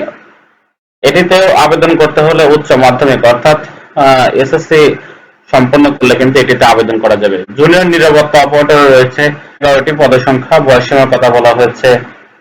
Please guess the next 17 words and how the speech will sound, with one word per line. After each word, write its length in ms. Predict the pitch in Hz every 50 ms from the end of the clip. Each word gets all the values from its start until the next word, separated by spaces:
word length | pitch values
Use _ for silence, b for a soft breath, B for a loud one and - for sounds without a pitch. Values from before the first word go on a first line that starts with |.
| _ 123 120
বত্রিশ 520 | 120 127 127 123 - 127 131 147 139 143
এবং 260 | 165 139 135 131 107 123
এটিতেও 520 | 139 160 156 160 180 180 175 170 - - -
উচ্চ 260 | - 156 151 - 160
মাধ্যমিক 480 | 147 143 135 127 - 151 147 151 151 147 - - - - - -
পরীক্ষা 320 | - 143 143 143 - - 147
উত্তীর্ণ 300 | 135 135 - 147 135 135
হলে 320 | 135 131 131 123 123 123
কিন্তু 300 | 120 131 127 123 - 156 170 175 175 - - - - _ -
আবেদন 360 | 117 127 127 127 123 123 113
করা 200 | 110 120 120 113
যাবে। 280 | 113 113 104 95 95 - - - - - _ _ _ _ _ _ _ _ -
এরপরে 400 | 156 165 170 170 190 180 185 180
হচ্ছে 460 | 180 180 - 180 175 175 165 - - - - - - _ - -
নিরাপত্তা 500 | 156 165 165 160 147 151 151 147 - 151 139
প্রহরী, 420 | 143 151 147 151 151 156 165 185 202 202 - - - - -
এটিতে 500 | 139 135 156 151 147 165 165 160 156